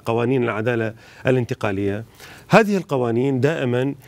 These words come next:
تذهب إليها الأنظمة الجديدة عندما تكون وريثة لأنظمة أخرى من أجل يعني تعويض ضحايا النظام السابق، من أجل تعويض الناس الذين كانوا يصرون على قضية ويصرون على تغيير،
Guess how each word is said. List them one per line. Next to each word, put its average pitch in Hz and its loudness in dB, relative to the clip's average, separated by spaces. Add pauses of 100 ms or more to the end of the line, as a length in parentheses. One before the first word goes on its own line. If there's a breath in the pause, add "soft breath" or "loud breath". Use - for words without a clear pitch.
(340 loud breath)
تذهب 165 6
إليها 127 0
الأنظمة 147 0
الجديدة 131 0
عندما 120 0
تكون 139 0
وريثة 143 0
لأنظمة 143 -2
أخرى 113 -4 (400 loud breath)
من 143 4
أجل 190 0 (380 loud breath)
يعني 156 0
تعويض 151 0 (240)
ضحايا 147 2
النظام 127 0
السابق، 160 -2
من 135 -2
أجل 131 0 (360 loud breath)
تعويض 139 4
الناس 139 0
الذين 135 2
كانوا 143 0
يصرون 131 0
على 120 0
قضية 143 0
ويصرون 127 0
على 117 -2
تغيير، 143 0